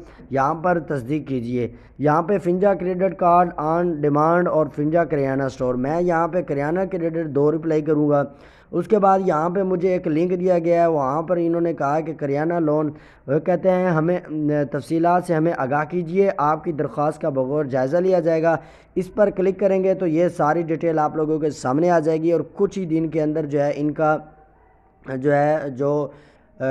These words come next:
कस्टमर है इनका जो ख़ुद का वो है वो आप लोगों से रब्ता करेगा। यहाँ पर आप लोगों को एक फॉर्म मिल गया, ठीक है। यहाँ पे आपने लैंग्वेज सिलेक्ट करनी है उर्दू इंग्लिश,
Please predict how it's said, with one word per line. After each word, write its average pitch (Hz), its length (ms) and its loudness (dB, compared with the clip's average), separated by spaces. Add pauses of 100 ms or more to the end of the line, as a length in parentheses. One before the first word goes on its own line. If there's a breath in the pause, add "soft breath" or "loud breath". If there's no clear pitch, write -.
(300)
कस्टमर 170 420 2
है 151 280 2
इनका 160 260 0
जो 151 160 2
ख़ुद 175 260 -4
का 185 120 4
वो 165 160 6
है 160 140 6
वो 151 140 4
आप 147 240 2
लोगों 147 220 0
से 147 140 -4
रब्ता 123 300 -2
करेगा। 127 280 -2
यहाँ 147 420 0
पर 196 180 2
आप 175 260 4
लोगों 185 260 0
को 190 80 0
एक 185 160 -2
फॉर्म 143 280 0
मिल 180 180 0
गया, 165 200 2
ठीक 143 240 -4
है। 160 120 0
यहाँ 147 240 0
पे 165 100 0
आपने 160 400 2 (320 loud breath)
लैंग्वेज 160 440 2
सिलेक्ट 170 280 0
करनी 165 240 0
है 165 100 0
उर्दू 151 340 -2
इंग्लिश, 127 480 -4